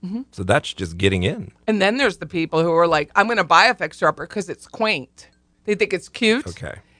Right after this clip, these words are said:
Speaker 1: And then they do it, and then ten years later,
Speaker 2: It
Speaker 1: they're
Speaker 2: looks
Speaker 1: like,
Speaker 2: exactly the same, if not worse,
Speaker 1: or
Speaker 2: than when they were
Speaker 1: worse,
Speaker 2: Yeah, that's
Speaker 1: because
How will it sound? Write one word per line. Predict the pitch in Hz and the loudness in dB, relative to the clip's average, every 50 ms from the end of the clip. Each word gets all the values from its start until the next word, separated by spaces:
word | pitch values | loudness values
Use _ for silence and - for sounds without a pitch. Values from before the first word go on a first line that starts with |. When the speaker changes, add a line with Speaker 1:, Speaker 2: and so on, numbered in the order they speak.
| _ - 226 | _ -4 -2
Speaker 1:
And | 226 233 | 2 2
then | 233 233 226 | 2 2 2
they | 220 220 | 0 -2
do | 208 - 240 254 269 269 | 0 2 2 4 6 8
it, | 247 208 196 185 - | 8 8 8 6 2
and | - 208 208 | -2 -2 0
then | 208 202 202 | 0 -2 -2
ten | 185 - 247 220 208 | -2 2 2 2 2
years | 208 202 196 196 196 | 2 -2 -2 -2 0
later, | 190 190 190 208 202 196 | 2 2 2 4 4 4
Speaker 2:
It | 175 175 | 4 6
Speaker 1:
they're | 185 185 | 6 6
Speaker 2:
looks | 185 180 | 6 6
Speaker 1:
like, | 180 175 175 180 | 6 4 4 4
Speaker 2:
exactly | - 92 90 87 - - 92 | 4 4 2 2 0 -4 -8
the | 90 | -8
same, | 87 - 104 92 92 92 | -8 -8 -6 -4 -4 -4
if | 87 87 - 87 | -4 -6 -6 -6
not | 85 - - | -8 -8 -6
worse, | 82 85 85 87 - - | -6 -4 -4 -4 -2 2
Speaker 1:
or | 185 175 | 4 4
Speaker 2:
than | 175 | 4
when | 175 165 | 4 2
they | 160 165 | 0 0
were | 160 165 156 | 2 2 0
Speaker 1:
worse, | 160 156 - - | -2 -4 -6 -10
Speaker 2:
Yeah, | 170 175 170 175 | -10 -8 -8 -8
that's | 170 175 175 190 | -8 -8 -8 -4
Speaker 1:
because | 175 185 190 175 175 | -2 0 -2 -2 -2